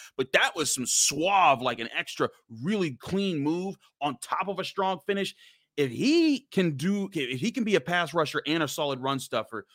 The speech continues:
the Steelers might have found their defensive line of the future with him and DeMarvin Leal, who I also think i-, is playing well in his early part of his career and might not need to go and reinvest a s-, a really high first-round pick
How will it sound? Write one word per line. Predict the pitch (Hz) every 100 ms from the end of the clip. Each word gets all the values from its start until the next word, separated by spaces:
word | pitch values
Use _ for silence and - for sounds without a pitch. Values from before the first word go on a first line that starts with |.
| _ _ _
the | 120
Steelers | - 214 254 190 147 127 - _
might | 127 160
have | 151
found | 135 170 165 147
their | 135
defensive | 127 135 147 135 127
line | 143
of | 135
the | 120
future | 160 156 135
with | 117
him | 123 147
and | 131
DeMarvin | 123 139 131 117
Leal, | 127 143
who | 127
I | 113
also | 113 143 135 151 139 - _
think | 151 127
i-, | 131 131
is | 131 113
playing | 151 139 131
well | 139 139
in | 123
his | 147 131
early | 139 139
part | 143 139
of | 131
his | 127
career | 147 143 143 135 - -
and | 135 135
might | 165 160
not | 151 160 135
need | 156 139
to | 160
go | 123 160 156
and | 131 131
reinvest | 160 127 160 151
a | 120
s-, | - - -
a | 110 113
really | 151 147
high | 123 147 143 -
first-round | 165 147 - 135 -
pick | - 170